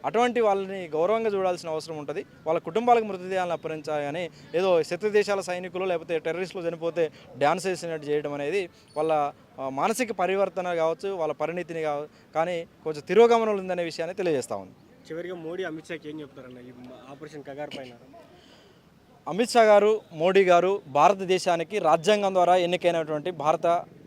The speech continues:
Speaker 1: ప్రభుత్వానికి సంబంధించిన ముఖ్యమైన మంత్రులు, ప్రధానమంత్రి గారు. ప్రపంచ దేశాల ముందు మాది శాంతి సందేశం, గాంధీజీ పుట్టిన దేశం మాది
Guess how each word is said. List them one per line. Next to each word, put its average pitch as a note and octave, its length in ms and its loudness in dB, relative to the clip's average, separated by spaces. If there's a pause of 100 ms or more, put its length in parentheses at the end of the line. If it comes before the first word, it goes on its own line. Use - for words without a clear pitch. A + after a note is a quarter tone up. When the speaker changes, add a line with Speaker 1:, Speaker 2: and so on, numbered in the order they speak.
(100)
Speaker 1:
ప్రభుత్వానికి F3+ 560 6
సంబంధించిన E3 600 -4
ముఖ్యమైన F3 380 -4
మంత్రులు, D#3 420 -2 (340)
ప్రధానమంత్రి E3+ 480 2
గారు. G#2 140 -6 (400)
ప్రపంచ A3+ 340 2
దేశాల G#3 340 6
ముందు G3 220 0
మాది G3+ 540 0 (280)
శాంతి G3+ 360 0
సందేశం, F#3 640 -2
గాంధీజీ G3+ 360 2
పుట్టిన F3+ 280 -4
దేశం D#3+ 320 -2
మాది D3+ 280 -4